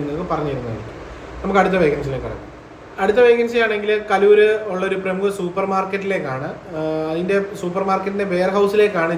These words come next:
ജോലി ഒഴിവ് വന്നിരിക്കുന്നത്. പിക്കിങ്ങും പാക്കിങ്ങും ഒരുപാട് പേര് ആവശ്യപ്പെടുന്ന, കമന്റ് ബോക്സിൽ അറി-, ആവശ്യപ്പെടുന്ന വേക്കൻസിയാണ്. അപ്പോൾ ഇത് സാലറി ആണെങ്കിൽ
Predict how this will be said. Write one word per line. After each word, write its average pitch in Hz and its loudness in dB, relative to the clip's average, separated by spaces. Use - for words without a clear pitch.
ജോലി 160 4
ഒഴിവ് 170 0
വന്നിരിക്കുന്നത്. 127 -6
പിക്കിങ്ങും 226 4
പാക്കിങ്ങും 156 2
ഒരുപാട് 202 6
പേര് 185 2
ആവശ്യപ്പെടുന്ന, 170 -2
കമന്റ് 165 -2
ബോക്സിൽ 170 -4
അറി-, 156 2
ആവശ്യപ്പെടുന്ന 151 -4
വേക്കൻസിയാണ്. 139 -6
അപ്പോൾ 185 2
ഇത് 202 6
സാലറി 208 6
ആണെങ്കിൽ 202 4